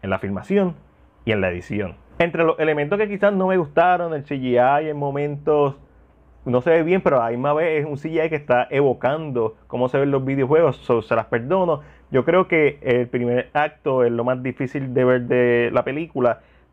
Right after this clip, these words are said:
porque uno no sabe si te va a gustar el filme o no. Al principio, si soy sincero, todavía estaba pensando, "Esto es otra película de Ryan Reynolds haciendo de Ryan Reynolds".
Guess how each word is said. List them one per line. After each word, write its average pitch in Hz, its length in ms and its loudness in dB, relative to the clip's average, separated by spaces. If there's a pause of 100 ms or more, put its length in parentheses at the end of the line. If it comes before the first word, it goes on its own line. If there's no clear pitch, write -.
(140)
porque 120 920 0 (440)
uno 135 320 0
no 147 220 0
sabe 151 440 2
si 131 180 -10
te 107 120 -6
va 98 140 -6
a - 20 -6
gustar 113 360 0
el 117 100 -2
filme 127 520 -6 (100)
o 92 140 -6
no. 95 340 -10 (180)
Al 131 140 -2
principio, 175 320 -8
si 139 100 -10
soy 147 140 -8
sincero, 170 400 -4
todavía 117 180 0
estaba 135 320 0
pensando, 147 600 -2
"Esto - 260 -4
es - 80 -2
otra 110 240 -2
película 104 400 -2
de 101 80 -2
Ryan 104 340 -4
Reynolds 107 380 -4
haciendo 98 320 -4
de 98 60 0
Ryan 110 280 0
Reynolds". 113 480 -4